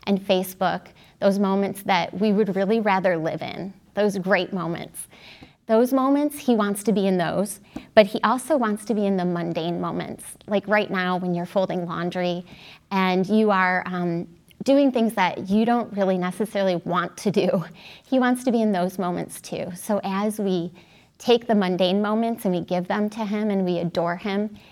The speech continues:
in those moments, we can see him at work in our lives, and we can see him restoring our souls and renewing us.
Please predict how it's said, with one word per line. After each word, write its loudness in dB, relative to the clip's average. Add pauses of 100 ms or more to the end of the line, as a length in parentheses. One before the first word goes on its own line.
(160)
in 2
those 0
moments, -2 (520)
we 2
can 2
see 2
him 0
at -2
work -2 (260)
in 2
our 0
lives, -2 (300)
and 4
we 2
can 0
see 0
him -2
restoring -4
our -8
souls -6 (340)
and 2
renewing -2
us. -8